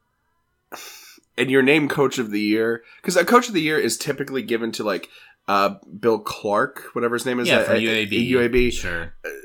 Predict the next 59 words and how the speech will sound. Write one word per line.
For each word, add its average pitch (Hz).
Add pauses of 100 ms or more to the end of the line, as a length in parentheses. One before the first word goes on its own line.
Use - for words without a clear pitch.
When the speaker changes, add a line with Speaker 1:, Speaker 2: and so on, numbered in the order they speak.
(140)
Speaker 1:
A -
team, 226
a, 156
a 165
coach 214
who 196
kinda 180
beats 131
the 127
odds, 117
who, 107
who 104
is 101
like, 104
"Wow, 123
I 113
can't 135
believe 131
you 117
did 107
that 107
with 196
Speaker 2:
Yeah, 277
Speaker 1:
those 101
Speaker 2:
yeah, 104
yeah, 104
Speaker 1:
players." 101
Speaker 2:
yeah. 80 (720)
Speaker 1:
Is 165
that, 196
is 170
that 202
any, 180
any, 156 (680)
any 180
way 170
of 143
an 131
indictment 120
on 117
Notre 117
Dame? 113
Speaker 2:
For, 220
for 226
me, 247
it's -
not 165
so 165
much. 123
I 143
know 165
two 180
years 156
ago 143
they 131
won, 120
like, 110
four 117
games. 87